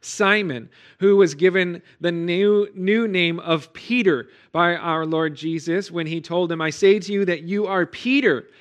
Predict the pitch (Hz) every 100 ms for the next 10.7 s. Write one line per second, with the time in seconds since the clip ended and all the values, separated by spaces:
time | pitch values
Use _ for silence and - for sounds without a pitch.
0 | - _ 175 190 190 185 175 175 - 156
1 | 202 233 185 - 165 160 156 131 170 175
2 | 180 165 151 147 139 - 165 151 135 135
3 | 135 151 151 139 143 135 131 - 143 135
4 | 131 135 120 127 123 120 135 - 123 -
5 | 135 151 160 156 151 - 269 269 185 156
6 | 156 143 123 127 196 123 - _ _ _
7 | 139 143 143 147 131 - 175 180 139 120
8 | 127 - 151 139 - - _ 147 147 135
9 | - 175 170 165 151 160 160 147 139 151
10 | 139 202 185 147 - 160 139